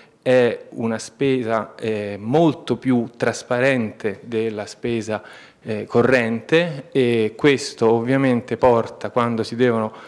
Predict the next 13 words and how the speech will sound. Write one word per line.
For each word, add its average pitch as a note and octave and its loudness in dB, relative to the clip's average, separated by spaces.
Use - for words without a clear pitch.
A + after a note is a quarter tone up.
soddisfare A#2+ 0
certi B2+ -4
limiti, B2 2
a A#2+ 4
ridurre A#2+ 2
spese A2 0
potenzialmente C#3 0
più B2+ -4
importanti A#2+ -2
per A2 -2
la G#2+ -2
produttività A#2 -2
futura, A#2+ -4